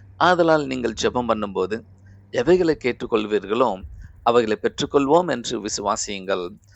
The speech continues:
அப்பொழுது அவைகள் உங்களுக்கு உண்டாகும் என்று சொல்லுகிறேன்." இந்த வார்த்தையின்படி நாம ஜெபிக்கலாம். "அம்மா,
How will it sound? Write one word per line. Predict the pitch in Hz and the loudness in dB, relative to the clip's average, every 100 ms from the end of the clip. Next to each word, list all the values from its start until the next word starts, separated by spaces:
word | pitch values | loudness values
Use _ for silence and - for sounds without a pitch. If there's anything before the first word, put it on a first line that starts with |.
| - _ | -20 _
அப்பொழுது | 117 - 127 113 - | -2 0 0 0 0
அவைகள் | 120 123 120 | 0 2 0
உங்களுக்கு | 113 110 104 104 101 | -2 -2 -2 -2 -6
உண்டாகும் | 110 110 107 110 | -2 2 2 0
என்று | 104 95 | -10 -10
சொல்லுகிறேன்." | 123 147 104 92 87 82 _ _ _ _ _ _ | -6 -4 -4 -4 -4 -6 _ _ _ _ _ _
இந்த | 135 | 0
வார்த்தையின்படி | 135 160 214 208 151 123 127 123 | 2 0 -2 -2 -2 0 0 0
நாம | 107 104 - | -2 -4 -6
ஜெபிக்கலாம். | 98 113 117 107 101 | -6 -6 -4 -4 -4
"அம்மா, | 98 95 101 | -2 -2 -2